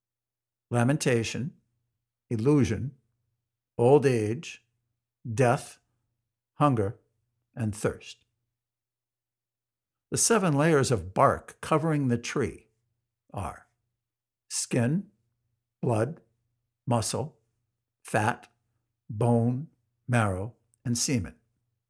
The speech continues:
And the eight branches of the tree are the five gross and three subtle elements: earth, water, fire, air, ether,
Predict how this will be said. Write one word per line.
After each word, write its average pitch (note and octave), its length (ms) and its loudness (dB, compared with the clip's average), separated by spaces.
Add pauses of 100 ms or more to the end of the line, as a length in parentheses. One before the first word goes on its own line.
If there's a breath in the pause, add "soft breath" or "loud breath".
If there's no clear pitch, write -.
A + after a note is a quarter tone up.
(920)
And C3+ 160 2
the C#3+ 100 2
eight D#3 220 0
branches F3 460 0
of A2 160 -2
the G#2+ 80 -4
tree E2+ 460 -8 (380)
are F2 360 -8 (800)
the - 60 -6
five C#3 420 2
gross D#3 480 4 (100)
and A#2+ 220 -2
three C#3+ 240 -2
subtle C3+ 500 2
elements: D#3 680 -4 (920)
earth, - 380 0 (100)
water, A#2 500 0
fire, A#2 600 0 (140)
air, G#2+ 440 -4 (440)
ether, C#3 500 -4